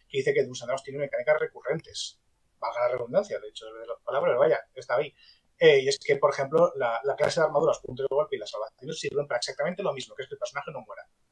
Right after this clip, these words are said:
Muy bien, John Wick, tienes razón, pero es que esto es así, es adrede.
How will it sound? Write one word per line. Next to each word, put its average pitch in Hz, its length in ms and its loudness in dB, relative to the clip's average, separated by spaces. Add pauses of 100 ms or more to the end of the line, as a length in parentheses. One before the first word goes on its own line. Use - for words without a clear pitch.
(560)
Muy 160 160 6
bien, 156 240 4
John 135 100 4
Wick, - 220 2
tienes 147 240 2
razón, 180 400 4
pero - 120 -10
es - 100 -6
que - 80 -4
esto - 100 -8
es 202 80 2
así, - 220 2
es 214 100 -2
adrede. 170 460 2